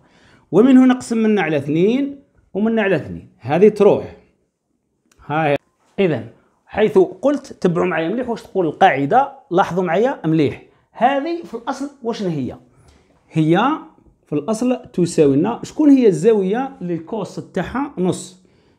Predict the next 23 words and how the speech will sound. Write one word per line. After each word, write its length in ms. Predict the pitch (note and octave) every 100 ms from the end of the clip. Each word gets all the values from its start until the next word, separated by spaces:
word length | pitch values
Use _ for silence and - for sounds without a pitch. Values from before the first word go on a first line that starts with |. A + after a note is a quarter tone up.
| _
هي 220 | D#3 E3+
الزاوية 1160 | C#3+ E3+ F3+ C#3+ C#3 C#3+ D3+ E3+ G3+ A#3+ C4 - - -
بي 840 | D#3 D#3+ F3 G3 A3 B3 C#4 -
على 460 | A#2+ B2 C#3+ G3+ A3
ثلاثة. 420 | B3+ D4 C4+ - - _ _ _ _ _ _ _ _
يعني 320 | G#2+ D3+ G3 A#3
واش 160 | B3+
راح 160 | B3 G#3
تصبح 340 | - C3+ B2
لي 160 | B2+ C#3
أولادي؟ 500 | B2+ B2 E3 C#4 - _ _ _
تصبح 260 | D3+ D#3
لي 240 | D#3 A#2 - -
كوس 1000 | - D3+ D3 D#3 D#3+ E3+ F#3 G#3+ A3+ - B3+ B3+ _ A3+
إكس 420 | G#3+ - - D3 A#2+ - - _ _ _ _
ناقص 800 | A#2+ D3 G#3 A3 G3+ D3+ - -
بي 320 | E3+ C#3+ B2+ -
على 340 | B2 B2 A2+
ستة 580 | G2+ A2 - F#3+ B3 B3 - - _ _ _ _ _ -
يساوي 500 | D#3 G3 G3 F#3+ E3+
لنا 300 | D3+ C3 - - -
كوس 800 | D3 D3+ D#3+ F3 G3+ A#3+ A#3+ F3+
ماذا؟ 440 | D3 D3+ F#3+